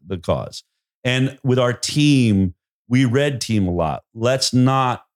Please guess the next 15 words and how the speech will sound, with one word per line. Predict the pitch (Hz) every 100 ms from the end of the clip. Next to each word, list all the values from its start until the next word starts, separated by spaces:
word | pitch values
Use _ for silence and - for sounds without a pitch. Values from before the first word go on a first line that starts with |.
| _
fall | 110 101
prey | - 113 104
to | 101 95
believing | 85 98 101 92 90
everything | 92 95 90 98 90 90
is | 104 80 - - _
falling | 98 90 82
within | 78 80
our | 78 73
lens. | 69 - - _ _ _ _ _ _ _
And | 123 123 123 120 113 - _ _
I | 117 131
think | 127 139 127
for | -
Alex, | 107 110 104 95 92 - -